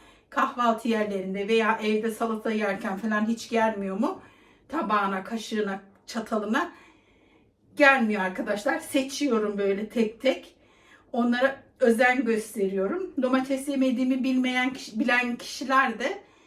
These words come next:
arkadaşlarım vesaire, onlar da ayrı yapıyorlar, ayrı koyuyorlar veya seçiyorum. Döner, hazır, e, yiyecekler aldığımız zaman da domatessiz yaptırtıyorum. İbo'ya söylüyorum ya da çocuklara, "Domates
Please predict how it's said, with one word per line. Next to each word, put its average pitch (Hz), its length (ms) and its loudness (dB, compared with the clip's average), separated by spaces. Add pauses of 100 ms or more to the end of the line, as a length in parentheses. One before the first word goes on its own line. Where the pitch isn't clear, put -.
(440)
arkadaşlarım 208 800 0
vesaire, 233 480 -2
onlar 233 480 0
da 311 160 2 (260)
ayrı 226 300 4
yapıyorlar, 196 560 -4
ayrı 214 280 0
koyuyorlar 214 560 -4 (540)
veya 247 320 4
seçiyorum. 233 800 -4 (760)
Döner, 262 440 4
hazır, 240 640 0 (480)
e, 208 400 0
yiyecekler 247 560 0
aldığımız 247 600 0
zaman 240 460 4
da 294 200 0 (720)
domatessiz 233 840 2 (100)
yaptırtıyorum. 208 840 -4
İbo'ya 240 360 -2
söylüyorum 220 500 -2
ya 196 120 -4
da 202 100 -6
çocuklara, 220 540 -6
"Domates 233 440 0